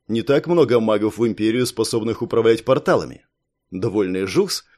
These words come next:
поддержал план и обещал добавить к нему подарочек. Про бочки с газом, взорвавшие его дом,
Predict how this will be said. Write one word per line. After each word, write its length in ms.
поддержал 680
план 360
и 60
обещал 580
добавить 440
к 60
нему 300
подарочек. 880
Про 160
бочки 340
с 120
газом, 340
взорвавшие 560
его 160
дом, 280